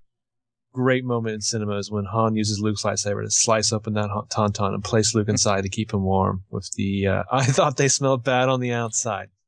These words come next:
Speaker 2: Well, and it's like, you start to get this idea, like, okay, like,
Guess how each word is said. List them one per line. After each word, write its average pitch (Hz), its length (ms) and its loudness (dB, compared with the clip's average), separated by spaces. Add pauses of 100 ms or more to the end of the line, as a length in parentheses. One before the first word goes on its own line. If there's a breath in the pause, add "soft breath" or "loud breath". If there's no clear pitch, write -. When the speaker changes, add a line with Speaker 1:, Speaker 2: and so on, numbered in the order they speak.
Speaker 2:
Well, 156 140 4
and 165 80 6
it's - 160 -2
like, 131 420 2 (340)
you 139 140 -4
start 143 280 0
to 135 60 -6
get 131 220 -4
this - 180 -6
idea, 107 640 4
like, 95 300 2 (220)
okay, 110 480 4
like, 90 280 2